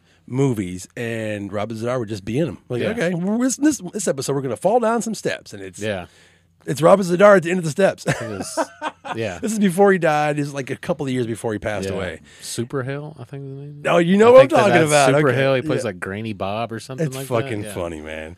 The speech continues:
Speaker 2: Yeah.
Speaker 1: Very, and, like, zero budget movies.
Speaker 2: Oh, yeah.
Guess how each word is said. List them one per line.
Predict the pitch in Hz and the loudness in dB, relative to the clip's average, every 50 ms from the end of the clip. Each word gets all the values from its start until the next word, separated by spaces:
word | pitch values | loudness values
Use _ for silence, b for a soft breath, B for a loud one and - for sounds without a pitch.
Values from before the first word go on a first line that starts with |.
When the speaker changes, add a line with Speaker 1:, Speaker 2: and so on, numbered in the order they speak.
| B B B | B B B
Speaker 2:
Yeah. | 104 104 95 | -6 -2 0
Speaker 1:
Very, | - 139 143 147 147 139 | 2 2 2 0 -2 -2
and, | 165 170 160 | -2 0 0
like, | 147 135 120 123 | 0 0 -2 -4
zero | 104 120 147 143 127 107 101 | -4 -2 -2 -2 0 -2 -4
budget | 85 85 73 71 73 71 - | -4 -6 -8 -10 -10 -14 -14
movies. | 73 71 69 67 64 | -14 -12 -12 -10 -8
Speaker 2:
Oh, | 98 107 101 92 87 | -6 -4 -4 -4 -6
yeah. | 82 85 82 80 80 | -8 -10 -14 -16 -18